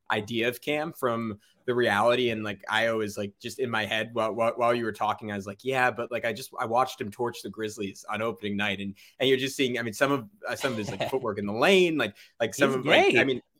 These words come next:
Speaker 1: he has some of the best finishes you'll, you'll ever see,
Speaker 2: Yeah.
Speaker 1: like, when he has those insanely acrobatic up and unders. Um,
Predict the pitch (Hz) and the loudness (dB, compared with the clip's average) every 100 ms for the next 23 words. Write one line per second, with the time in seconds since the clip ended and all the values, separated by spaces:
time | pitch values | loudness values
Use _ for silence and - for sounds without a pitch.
0 | - 170 160 190 151 117 147 127 - 143 | -6 0 2 4 4 6 4 4 2 2
1 | 143 - 107 98 113 113 120 117 226 277 | 2 -2 -6 -4 -6 -4 0 4 4 6
2 | 170 127 117 110 123 120 117 107 - 123 | 6 4 2 0 -2 -2 -4 -6 -6 -8
3 | 104 - 143 139 139 127 120 113 123 - | -8 -2 0 2 0 -2 -4 -2 -2 0
4 | 120 117 120 113 110 _ _ _ _ 135 | 0 2 2 0 -4 _ _ _ _ 2
5 | 147 120 110 147 143 120 117 107 104 - | 2 2 0 0 2 0 0 -6 -10 -4
6 | 120 117 117 117 | 0 0 -2 -8